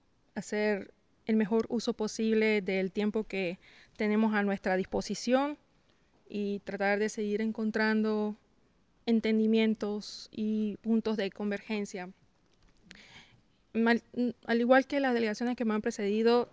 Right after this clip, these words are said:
em, no es mucho lo que podré decir, puesto que recién estamos viendo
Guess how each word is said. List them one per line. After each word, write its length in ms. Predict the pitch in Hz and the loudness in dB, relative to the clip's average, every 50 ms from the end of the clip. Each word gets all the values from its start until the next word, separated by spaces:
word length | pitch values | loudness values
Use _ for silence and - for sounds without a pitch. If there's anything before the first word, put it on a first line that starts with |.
| - _ _ _ _ _ _ - | -10 _ _ _ _ _ _ -4
em, 420 | - 220 214 214 214 214 214 214 - - | 0 0 2 2 0 0 -2 -4 -6 -4
no 120 | 233 220 233 | 0 2 4
es 100 | 247 233 | 4 4
mucho 260 | 254 277 262 - 269 | 4 4 4 4 4
lo 120 | 254 240 | 4 2
que 120 | 240 220 196 | 2 0 -4
podré 680 | - - - 208 208 202 208 214 214 220 220 226 226 _ _ - | -6 -4 -2 -2 0 0 0 0 0 0 -2 -2 -4 _ _ -6
decir, 560 | - 208 196 - - 254 277 277 269 269 277 - _ _ _ _ - - _ _ _ - | -4 -4 -2 -2 2 4 4 6 4 4 2 -4 _ _ _ _ -20 -20 _ _ _ -6
puesto 300 | 226 214 - - 208 202 | -6 -4 -4 -4 -4 -2
que 360 | - 208 202 196 185 - - - _ _ _ - - | 0 2 2 2 2 0 -4 -14 _ _ _ -2 0
recién 260 | 226 220 - 220 214 | 0 2 2 2 0
estamos 420 | 208 - - 220 226 233 233 226 | 2 2 4 4 4 4 4 4
viendo 560 | 226 233 233 233 233 226 233 233 233 233 - | 4 2 2 2 2 2 2 0 0 -2 -4